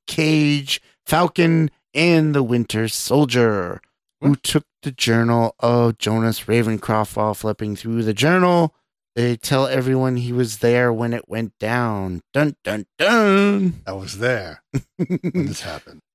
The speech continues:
Speaker 1: Jonas's thoughts of what was, is, and the future.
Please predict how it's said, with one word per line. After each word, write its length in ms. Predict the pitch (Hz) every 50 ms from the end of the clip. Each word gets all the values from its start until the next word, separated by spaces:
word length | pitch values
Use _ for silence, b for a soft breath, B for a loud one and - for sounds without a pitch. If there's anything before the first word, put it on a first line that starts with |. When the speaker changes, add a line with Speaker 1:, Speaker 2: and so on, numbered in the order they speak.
| _
Speaker 1:
Jonas's 560 | - - 139 151 165 165 165 - - 165 147
thoughts 560 | - - - 156 156 160 151 - - - - - _ -
of 200 | 135 127 117 113
what 300 | 120 120 135 147 143 - _ _
was, 680 | - 104 117 131 151 156 156 151 143 131 127 131 - _ _ -
is, 560 | 135 151 160 165 160 156 147 143 135 127 135 - -
and 200 | - 139 143 143
the 80 | 135
future. 840 | - - - 131 151 156 - - - 143 135 135 131 127 123 117 113